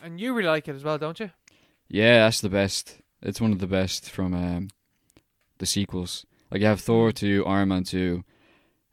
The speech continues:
Speaker 2: uh, I can't even remember the others,
Speaker 1: Uh,
Speaker 2: but, like,
Speaker 1: like, well,
Speaker 2: basi-
Speaker 1: Avengers two. Right,
Speaker 2: yeah,
Speaker 1: so it's
Speaker 2: basically
Speaker 1: not
Speaker 2: all the sequels are fucking terrible except for, uh, Captain America.
Speaker 1: Yeah, it's really good. It's really, really good. I really, really liked it.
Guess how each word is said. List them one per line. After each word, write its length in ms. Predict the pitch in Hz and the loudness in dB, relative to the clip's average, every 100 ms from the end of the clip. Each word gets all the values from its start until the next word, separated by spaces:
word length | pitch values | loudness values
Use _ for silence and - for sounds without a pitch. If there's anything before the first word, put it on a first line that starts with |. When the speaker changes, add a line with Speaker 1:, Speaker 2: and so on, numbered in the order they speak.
| 95 | -8
Speaker 2:
uh, 560 | 92 92 87 87 85 87 _ _ _ _ | -4 -4 -4 -4 -6 -8 _ _ _ _
I 80 | - | -10
can't 140 | 90 98 | -4 -2
even 120 | 87 | -2
remember 240 | 90 90 | -2 -4
the 120 | 90 87 | -4 -4
others, 300 | 90 85 - | -6 -6 -6
Speaker 1:
Uh, 220 | 143 95 | -2 0
Speaker 2:
but, 80 | 80 | 0
like, 160 | 156 160 | 0 4
Speaker 1:
like, 120 | 156 | 6
well, 140 | 165 | 6
Speaker 2:
basi- 40 | 147 | 6
Speaker 1:
Avengers 440 | 151 165 160 - | 2 2 0 -2
two. 340 | - 147 139 - _ _ | -4 -4 -4 -10 _ _
Right, 120 | - | -4
Speaker 2:
yeah, 60 | 98 | 0
Speaker 1:
so 40 | 95 | 0
it's 80 | 107 | 2
Speaker 2:
basically 380 | 120 - 110 107 | 2 2 0 2
Speaker 1:
not 40 | |
Speaker 2:
all 180 | 104 117 | 4 4
the 60 | 104 | 4
sequels 320 | - 101 90 | 0 -4 -4
are 180 | 87 - - | -6 -8 -12
fucking 340 | - 101 87 | -6 -6 -6
terrible 400 | 82 90 92 90 | -6 -4 -4 -6
except 380 | - - 98 92 | -10 -8 -6 -6
for, 280 | - 90 87 _ _ _ _ | -6 -10 -10 _ _ _ _
uh, 220 | 87 78 - - | -12 -10 -12 -12
Captain 280 | 92 - | -14 -10
America. 380 | 87 82 87 98 - _ _ _ _ | -8 -6 -8 -12 -18 _ _ _ _
Speaker 1:
Yeah, 200 | - 226 208 | -4 -2 -2
it's 200 | 196 - | -6 -4
really 160 | 208 196 | -4 -2
good. 300 | 196 165 165 | -2 -2 -8
It's 180 | 165 - | -12 -10
really, 320 | 151 170 175 | -6 -4 -4
really 160 | 160 160 | -4 -4
good. 220 | 165 147 - _ _ - | -2 -4 -8 _ _ -10
I 80 | 160 | -4
really, 280 | 175 170 | -2 -2
really 200 | 151 156 147 | -2 -2 -2
liked 220 | 156 160 | -4 -6
it. 140 | 147 | -10